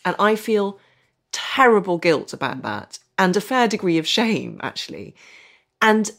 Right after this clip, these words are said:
I think it's driven by obviously an innate desire to see them because I love them,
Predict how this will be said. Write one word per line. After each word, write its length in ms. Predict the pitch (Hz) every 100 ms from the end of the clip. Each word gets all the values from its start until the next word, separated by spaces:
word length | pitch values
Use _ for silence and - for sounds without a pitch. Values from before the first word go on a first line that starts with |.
| -
I 80 | 240
think 260 | 233 302 233
it's 160 | -
driven 540 | - 330 339 185 147 135
by 500 | 160 151 151 151 - _ _ _ _ -
obviously 460 | 233 220 220 220 196
an 100 | 185
innate 320 | 180 165 -
desire 320 | 165 160 156
to 100 | 165
see 240 | - 202
them 160 | 170 143
because 220 | 143 156
I 60 | 160
love 200 | 180 -
them, 200 | 139